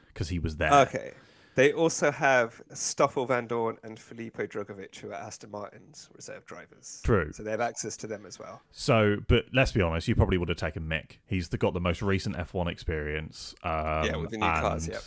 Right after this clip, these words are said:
Speaker 1: with the new cars, so you probably would have taken Mick. So that's a very interesting thing to think about, actually. Um, if there was anything to happen to the McLaren drivers and they weren't able to race for that weekend.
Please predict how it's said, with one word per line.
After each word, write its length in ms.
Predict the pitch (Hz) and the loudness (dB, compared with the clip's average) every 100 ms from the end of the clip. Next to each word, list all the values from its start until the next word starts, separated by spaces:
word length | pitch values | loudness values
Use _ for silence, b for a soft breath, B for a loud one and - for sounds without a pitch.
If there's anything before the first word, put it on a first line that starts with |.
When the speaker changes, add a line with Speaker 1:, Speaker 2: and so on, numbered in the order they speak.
| - | -4
Speaker 1:
with 160 | 104 90 | -2 0
the 80 | |
new 180 | 87 87 | 0 0
cars, 360 | - 82 76 76 | 0 -2 -2 -4
so 120 | - | -4
you 160 | 82 82 | -2 0
probably 220 | 98 82 | 0 0
would 80 | 80 | -6
have 80 | |
taken 260 | 78 78 82 | -8 -14 -12
Mick. 300 | 85 82 - | -10 -10 -12
So 160 | - 92 | -8 -2
that's 240 | 208 226 | 0 0
a 60 | 220 | 0
very 240 | 220 180 | 0 0
interesting 500 | 185 180 143 104 95 | -4 -4 -6 -4 -6
thing 160 | 101 101 | -4 -6
to 80 | - | -6
think 180 | 117 | -10
about, 220 | - 85 95 | -8 -10 -10
actually. 380 | - - - - B B - | -14 -18 -20 -20 B B -4
Um, 560 | 104 90 80 78 82 - | 0 0 0 -4 -8 -2
if 400 | 113 107 - - | -2 -2 -4 -8
there 160 | 113 95 | -2 2
was 220 | 98 95 | 2 0
anything 440 | 98 92 95 87 90 | -2 -2 -4 -4 -4
to 280 | 101 87 | -2 -2
happen 300 | 87 98 98 | 0 -2 -4
to 60 | 87 92 | -4 -6
the 80 | |
McLaren 300 | 87 95 87 85 | -4 -4 -2 -2
drivers 260 | 87 87 | -4 -4
and 60 | 87 | -4
they 60 | |
weren't 220 | 87 90 90 | -4 -4 -4
able 160 | 87 | -6
to 100 | 90 | -6
race 200 | 85 85 | -4 -4
for 80 | - | -6
that 140 | 87 | -8
weekend. 500 | 107 123 156 160 175 | -6 -6 -6 -6 -10